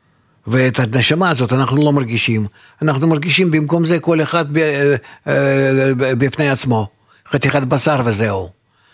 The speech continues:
והנשמה, שאנחנו כולנו יחד, אנחנו לא מרגישים. וזה בעיה. איך לתת לכל אחד ואחד הרגשה ששייכים, אנחנו, אנחנו לגוף אחר, גוף של נשמה.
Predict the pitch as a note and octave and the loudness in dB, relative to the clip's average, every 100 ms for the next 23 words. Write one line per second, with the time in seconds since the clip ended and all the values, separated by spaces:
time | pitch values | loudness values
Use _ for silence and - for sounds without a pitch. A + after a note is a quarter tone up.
0 | _ - B2 A#2+ A#2 A#2 G#2 C3+ G#3+ G3 | _ -4 0 2 2 0 2 2 2 0
1 | A#2+ G#2 A#2+ B2 A#2 A#2 C#3+ E3+ D#3 C3+ | -2 -2 -2 -2 -4 -2 0 0 0 0
2 | B2+ G2+ F#2+ - _ _ _ - - D3 | 0 -2 -6 -12 _ _ _ -12 -2 -2
3 | C3+ E3+ E3+ D#3 B2+ A#2 G#2+ G#2 F2+ - | 2 2 2 2 0 -2 0 -2 -4 -12
4 | _ _ _ B2 B2 D#3+ C3 G#2+ F#2+ F2+ | _ _ _ -2 0 0 0 0 -2 -4
5 | - _ _ _ _ _ _ _ _ _ | -8 _ _ _ _ _ _ _ _ _
6 | _ _ _ _ _ _ _ _ _ - | _ _ _ _ _ _ _ _ _ -4
7 | E3+ C#3 C3 B2+ D3+ B2 A#2+ C3+ B2+ A#2+ | -2 0 0 0 -2 -2 0 0 0 0
8 | B2+ A2 A#2 D3 C3 A#2 A2+ A2+ B2+ G#2 | -2 -2 0 0 0 -2 0 0 0 0
9 | G2 A2+ G#2 D3 C3+ A#2+ B2+ A2 B2+ A#2+ | 0 -2 0 0 0 0 -2 -4 -8 -10
10 | - - - B2+ A#2+ B2+ B2 B2+ C3 E3 | -14 -10 -2 0 0 0 0 0 2 2
11 | D3 - - _ _ _ - A#2 G#2 D3+ | 2 -4 -18 _ _ _ -10 -4 0 0
12 | A2+ G#2 D3 - C#3 C3 A#2 D3 C#3+ A2+ | 0 0 0 0 0 0 0 2 2 0